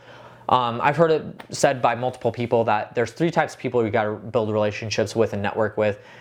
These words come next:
And one is people that are below you, b-, below your level, uh, people that are at your level, and then people that are above your level. So the important thing is, like, that's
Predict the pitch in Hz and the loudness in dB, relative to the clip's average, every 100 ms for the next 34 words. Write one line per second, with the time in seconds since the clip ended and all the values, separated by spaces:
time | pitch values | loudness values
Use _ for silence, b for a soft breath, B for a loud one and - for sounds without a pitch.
0 | B - 110 117 131 131 120 120 117 113 | B 0 2 2 2 0 0 2 4 2
1 | 107 - 127 120 110 107 - 104 101 98 | 0 -2 0 2 2 0 -2 -2 0 2
2 | 107 120 143 185 190 _ _ - - 123 | 4 2 2 0 -2 _ _ -14 -2 0
3 | 107 107 113 107 120 131 139 165 165 - | 2 4 4 4 2 2 2 2 0 -10
4 | _ _ _ - 110 104 101 139 127 117 | _ _ _ 0 2 2 0 -2 0 2
5 | 117 110 117 110 104 104 120 123 185 180 | 2 -2 0 0 0 0 -2 -2 0 0
6 | 202 240 - 143 123 - 127 123 117 113 | 0 -4 -6 -6 -6 -4 0 2 2 2
7 | 110 110 110 107 107 110 104 101 - - | 2 0 0 -2 -2 -2 -4 -6 -8 -12
8 | B B B B - 139 120 113 123 113 | B B B B 2 4 4 2 0 2
9 | 143 127 127 123 107 110 107 104 - 110 | 0 0 -2 -2 0 0 -2 -6 -4 -4
10 | - - | -4 -14